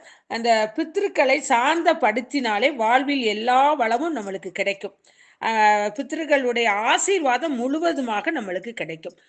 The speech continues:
அப்ப நம்ம ஜாதகத்திலே முன்னோர்கள் செய்தது யாராக இருக்கட்டும், அந்த சாபத்தை நீக்கக்கூடிய அருமருந்து நம்ம கையிலேயே வச்சிருக்கிறோம். அதை நம்ம முறைப்படி கரெக்டா நம்ம செஞ்சாலே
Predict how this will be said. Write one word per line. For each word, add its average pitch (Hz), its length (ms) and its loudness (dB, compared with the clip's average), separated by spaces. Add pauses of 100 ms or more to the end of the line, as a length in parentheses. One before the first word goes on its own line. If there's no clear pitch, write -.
(120)
அப்ப 247 220 -2
நம்ம 247 200 -2
ஜாதகத்திலே 233 880 2
முன்னோர்கள் 233 520 -2
செய்தது 226 380 -4
யாராக 247 480 2
இருக்கட்டும், 226 480 -2 (240)
அந்த 240 460 0
சாபத்தை 330 640 2
நீக்கக்கூடிய 262 680 -2
அருமருந்து 254 560 -2
நம்ம 226 220 -6
கையிலேயே 240 400 -4
வச்சிருக்கிறோம். 202 580 -6 (300)
அதை 247 260 6
நம்ம 233 240 -4
முறைப்படி 247 640 -2
கரெக்டா 240 460 -2
நம்ம 226 260 -6
செஞ்சாலே 202 600 0